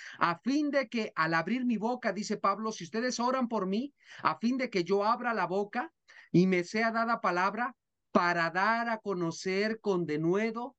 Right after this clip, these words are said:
con convicción, el misterio del evangelio", es decir, del ministerio de Cristo, que fue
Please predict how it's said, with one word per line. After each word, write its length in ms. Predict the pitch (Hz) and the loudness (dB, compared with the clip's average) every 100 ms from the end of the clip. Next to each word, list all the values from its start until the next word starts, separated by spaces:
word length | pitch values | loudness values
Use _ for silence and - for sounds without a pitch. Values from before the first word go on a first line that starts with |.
| _ _ _ | _ _ _
con 240 | 175 170 170 | 4 4 2
convicción, 920 | 170 160 143 151 - 190 208 254 247 _ - - - | -2 -2 -4 -8 -6 0 0 0 -6 _ -20 -4 2
el 220 | 170 151 | 2 2
misterio 680 | 156 139 - 202 208 202 190 | -4 -6 -4 0 0 0 0
del 160 | 170 143 | -2 -2
evangelio", 640 | 135 135 - 165 156 151 | -2 -2 -2 -2 0 -2
es 100 | 165 | -2
decir, 460 | 160 139 170 160 139 _ _ _ - | -4 -4 -2 -2 -4 _ _ _ 2
del 180 | 139 143 | 2 4
ministerio 720 | 139 135 131 175 175 180 156 | 2 0 -2 0 0 0 -4
de 160 | 143 | -6
Cristo, 600 | - 240 240 - 262 269 _ _ _ _ _ _ _ _ _ _ | -2 0 -2 -2 -4 -4 _ _ _ _ _ _ _ _ _ _
que 160 | 175 170 | 2 2
fue 500 | - 196 214 220 | 0 -2 0 -2